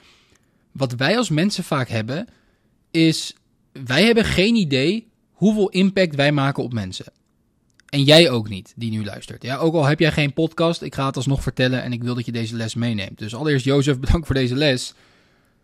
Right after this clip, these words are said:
Omdat, kijk, ik maak die podcast. Ik krijg veel reacties. Veel mensen laten hun waardering blijken op stories, eh, in D M's. Eh, ik zie natuurlijk de, de reviews, die zijn super nice. En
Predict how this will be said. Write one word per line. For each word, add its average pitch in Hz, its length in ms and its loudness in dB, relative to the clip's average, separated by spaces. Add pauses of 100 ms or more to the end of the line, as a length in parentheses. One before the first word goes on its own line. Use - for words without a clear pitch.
(280)
Omdat, 190 500 2 (480)
kijk, 170 160 -2
ik 202 100 -4
maak 240 180 4
die 175 80 -2
podcast. - 540 -4
Ik 143 120 -8
krijg 165 240 2
veel 135 220 2
reacties. 139 640 0 (800)
Veel 151 220 0
mensen 147 300 2
laten 135 160 2
hun 131 120 0
waardering 131 400 2
blijken 123 300 -2
op - 100 -12
stories, 135 800 2 (260)
eh, 113 300 -10
in 143 140 -12
D 131 40 -10 (460)
M's. - 260 -16
Eh, 120 220 -14
ik 120 100 -14
zie 139 120 -12
natuurlijk 131 380 -4
de, 127 220 -2
de 127 120 -6
reviews, 127 600 0
die 120 120 -8
zijn 120 180 -4
super 131 260 -6
nice. 117 420 -4
En 117 200 -8